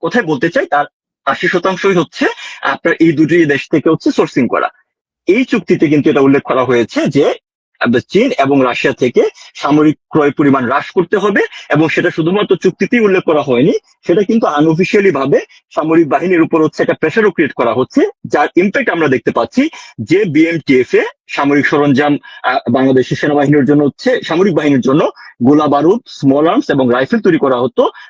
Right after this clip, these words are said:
তার উৎপাদন ক্ষমতা কিন্তু এখন হচ্ছে আশি শতাংশ হ্রাস পেয়েছে। তার কারণ হচ্ছে এটার সোর্সিং সম্পূর্ণরূপে হতো চীন থেকে, যেহেতু তারা হচ্ছে, আম, বাংলাদেশ কাঁচামাল আমদানি করতে পারছে না, তার কারণে শুধুমাত্র কিছু বুলেট উৎপাদন ছাড়া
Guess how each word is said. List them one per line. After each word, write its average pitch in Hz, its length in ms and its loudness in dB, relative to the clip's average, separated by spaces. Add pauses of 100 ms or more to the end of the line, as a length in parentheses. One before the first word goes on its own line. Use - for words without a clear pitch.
(140)
তার 190 240 -2 (140)
উৎপাদন 170 360 0
ক্ষমতা 170 320 0
কিন্তু 175 240 0
এখন 165 180 0
হচ্ছে 170 200 -2
আশি 147 260 -6
শতাংশ 170 360 -2
হ্রাস 151 320 -2
পেয়েছে। - 320 -2
তার 135 180 0
কারণ 147 280 -2
হচ্ছে 175 260 0 (440)
এটার 175 240 2
সোর্সিং 339 440 0
সম্পূর্ণরূপে 202 600 0
হতো 185 200 0
চীন 269 240 2
থেকে, - 320 -2 (260)
যেহেতু 151 300 0
তারা 165 180 0
হচ্ছে, 175 360 0 (100)
আম, 151 200 2
বাংলাদেশ 147 360 0
কাঁচামাল 147 320 -2
আমদানি 143 280 2
করতে 170 240 0
পারছে 143 300 -2
না, 262 120 0 (260)
তার - 160 -2
কারণে 214 220 2
শুধুমাত্র 220 460 0
কিছু 175 240 -2
বুলেট 151 360 0
উৎপাদন 170 340 2
ছাড়া 147 300 -2